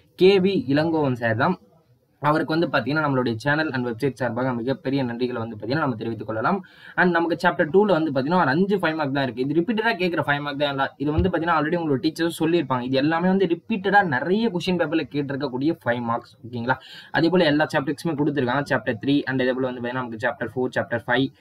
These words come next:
Chapter சிக்ஸ்ல வந்து ரிப்பீட்டடா எத்தனை கொஸ்டின் கேட்பாங்க. And அதே போல வந்து பாத்தீங்கன்னா, அந்த கொஸ்டின் வந்து உங்களோட டெக்ஸ்ட் புக்ல எங்க இருக்கு? எக்ஸைஸ்ல இருக்கா? எக்ஸாம்பிள்ல இருக்கா?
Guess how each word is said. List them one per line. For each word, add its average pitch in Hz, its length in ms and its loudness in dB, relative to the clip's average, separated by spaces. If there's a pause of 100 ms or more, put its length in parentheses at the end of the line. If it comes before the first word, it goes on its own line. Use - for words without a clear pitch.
(280)
Chapter 131 320 0
சிக்ஸ்ல 156 280 0
வந்து 147 200 2
ரிப்பீட்டடா 139 320 2
எத்தனை 135 220 0
கொஸ்டின் 127 280 -2
கேட்பாங்க. 127 360 0
And 139 160 0
அதே 160 200 4
போல 190 180 2
வந்து 131 200 -2
பாத்தீங்கன்னா, 151 400 0
அந்த 135 140 0 (240)
கொஸ்டின் 202 340 4
வந்து 208 140 4
உங்களோட 160 280 4
டெக்ஸ்ட் 185 260 0
புக்ல 208 160 2
எங்க 151 200 2
இருக்கு? 135 320 0
எக்ஸைஸ்ல 123 380 -2
இருக்கா? 123 220 2
எக்ஸாம்பிள்ல 135 440 0
இருக்கா? 117 240 0